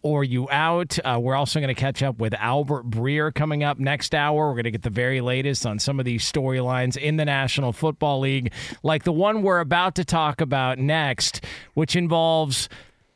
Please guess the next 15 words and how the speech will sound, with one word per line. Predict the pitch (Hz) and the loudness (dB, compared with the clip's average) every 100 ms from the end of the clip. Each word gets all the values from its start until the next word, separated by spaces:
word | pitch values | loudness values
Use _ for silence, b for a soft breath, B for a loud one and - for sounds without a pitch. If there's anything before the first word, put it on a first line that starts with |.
| B B _ | B B _
one | 143 190 | 0 2
of | 196 | 2
the | 170 | 0
better | 131 196 247 277 | 2 2 4 2
players | - 233 226 226 190 | 2 2 4 4 2
at | 202 | 2
his | 190 139 | 2 0
position | 175 151 190 180 - 147 120 123 101 b b b - | 0 2 2 2 2 0 2 0 -2 b b b -2
who | 208 | 2
apparently | 220 - 262 302 285 233 196 175 160 - b b | 2 4 4 6 4 4 2 4 2 0 b b
finally | - - 226 220 254 262 254 | -12 -4 2 4 4 2 2
had | 220 208 202 | 4 4 4
his | 185 | 2
voice | 131 180 208 202 - | 2 2 4 2 2
heard. | 143 90 78 - | 0 0 -2 -6